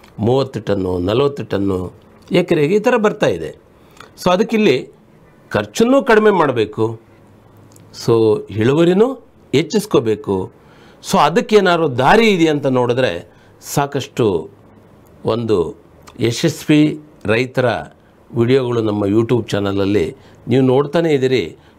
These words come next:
ನೂರಕ್ಕೆ ನೂರು ಸಾಧ್ಯತೆ ಇರ್ತಕ್ಕಂಥದ್ದು. So ಇವತ್ತು ಇವರು ನನ್ನ ಜೊತೆ ಬಂದಿದ್ದಾರೆ, ಶಾಂತಾರಾಮ್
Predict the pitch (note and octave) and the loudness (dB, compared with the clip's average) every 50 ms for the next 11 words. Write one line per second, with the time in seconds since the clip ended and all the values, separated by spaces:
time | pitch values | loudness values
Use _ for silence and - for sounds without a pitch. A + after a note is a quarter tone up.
0 | _ - B2 D#3 G3 A3+ A3 G#3+ G#3+ - F3+ D#3+ D#3 D3+ C#3+ C#3 - - B2+ A#2 | _ 0 2 4 4 4 4 4 2 0 -2 0 0 0 0 0 0 0 -2 -4
1 | A#2+ A#2+ A#2 A2+ A#2 G#2+ F2+ E2+ - F#2 - - E2 E2 - D#2 D2 C#2 C#2+ - | -4 -6 -6 -4 -2 -2 -2 -4 -6 -8 -8 -8 -8 -8 -8 -8 -8 -10 -12 -14
2 | - - - - - - - - - - - B2+ B2+ C3 C3 C3 B2 - C3 A2+ | -16 -20 -20 -20 -20 -20 -20 -20 -6 -2 -2 0 2 2 0 0 -2 -2 -2 -2
3 | A2 A2+ C3 D3+ F#3 G#3 G#3+ E3+ C#3 G#2+ - - - - - _ _ _ _ - | 0 2 4 4 4 6 4 4 4 2 0 -6 -12 -20 -20 _ _ _ _ -4
4 | A#2 A#2 A#2 A#2 B2 A#2+ - A#2+ G#2 F2+ D2+ - - - _ _ - G#2 A#2 C#3 | -4 -2 -2 -4 -4 -2 0 0 0 0 -2 -6 -12 -20 _ _ -4 -2 0 2
5 | F3 F3 D#3 B2+ A#2+ A#2+ G#2+ D#2 D2 - - - - A2 G#2+ - - D3 D#3+ G3 | 2 2 2 2 2 2 0 0 -2 -8 -14 -8 -4 -4 -2 0 2 2 2 2
6 | G3 G3+ F#3 E3+ D3+ C#3+ C#3+ D3 D3+ | 2 2 2 2 4 2 2 0 -2